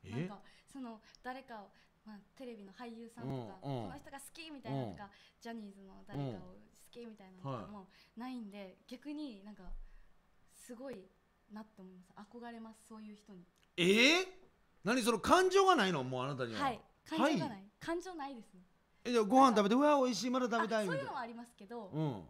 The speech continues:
Speaker 2: まだ食べたいとかありますけど、別にそんな彼氏がいるとかはあんま。
Speaker 1: ほな、どないするん？そんな新喜劇で、その、言うたら、か-、まあ、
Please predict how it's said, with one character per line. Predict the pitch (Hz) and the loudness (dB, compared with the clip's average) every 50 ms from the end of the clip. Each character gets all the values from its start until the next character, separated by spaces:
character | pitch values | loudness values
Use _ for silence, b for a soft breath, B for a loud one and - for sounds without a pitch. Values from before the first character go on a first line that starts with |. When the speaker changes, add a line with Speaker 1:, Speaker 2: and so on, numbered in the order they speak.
| 64 | -14
Speaker 2:
ま | - 302 | -16 -16
だ | 294 269 | -16 -14
食 | - 294 | -16 -16
べ | 302 | -12
た | 311 330 | -12 -12
い | 311 | -12
と | 254 | -12
か | 226 220 | -14 -14
あ | 214 | -14
り | 214 | -14
ま | 214 226 | -14 -14
す | 226 _ | -16 _
け | - 202 | -20 -18
ど、 | 196 220 214 202 196 b b b b b b b | -16 -14 -14 -14 -14 b b b b b b b
別 | - 247 233 247 | -20 -20 -16 -14
に | 254 247 240 240 240 247 - | -14 -14 -14 -14 -16 -18 -18
そ | 277 | -16
ん | 269 269 | -14 -14
な | 269 254 - - _ _ | -16 -16 -18 -20 _ _
彼 | - - 359 349 339 | -6 -4 -4 -4 -4
氏 | 285 - - 233 214 | -8 -12 -14 -16 -14
が | 202 208 196 | -14 -14 -12
い | 202 226 | -12 -12
る | 226 247 240 | -10 -12 -12
と | 233 220 | -14 -16
か | - - 190 180 180 190 | -20 -20 -20 -20 -20 -18
は | 190 208 202 190 185 190 | -18 -16 -16 -16 -18 -18
あ | 202 214 | -16 -16
ん | 240 254 254 | -14 -14 -14
ま。 | 262 262 254 - - _ _ _ _ - | -14 -16 -18 -20 -20 _ _ _ _ -2
Speaker 1:
ほ | - 269 | 2 2
な、 | 214 | 4
ど | 180 160 233 269 | 4 4 4 6
な | 294 285 | 6 6
い | 269 | 4
す | 196 208 254 | 4 2 0
る | 220 156 | 0 0
ん？ | 123 | -2
そ | 127 | -2
ん | 131 | -4
な | 120 | -4
新 | 110 - - 151 156 160 | -4 -4 -2 0 0 0
喜 | 156 185 208 165 | 0 0 0 0
劇 | 139 | 0
で、 | 123 113 | 0 -2
そ | 101 127 | -2 -4
の、 | 123 123 | -4 -4
言 | 131 143 | -2 -2
う | 131 | -2
た | 113 | -2
ら、 | 107 107 104 | -4 -4 -2
か-、 | - 147 143 127 104 113 | -2 -2 0 0 -2 -4
ま | 127 123 120 | -4 -4 -4
あ、 | 107 | -4